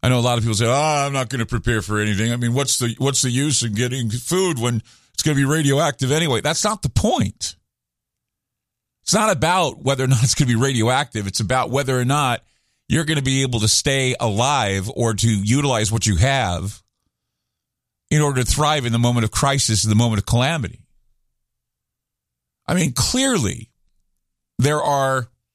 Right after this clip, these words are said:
manipulators out there that continually try to cover up and obfuscate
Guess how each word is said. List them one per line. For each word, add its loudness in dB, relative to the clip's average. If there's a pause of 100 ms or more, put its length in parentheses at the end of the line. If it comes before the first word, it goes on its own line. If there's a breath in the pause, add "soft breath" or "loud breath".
(1200)
manipulators 2
out 0
there -4
that -4
continually 0
try -2
to -4
cover 0
up -2
and -8
obfuscate -2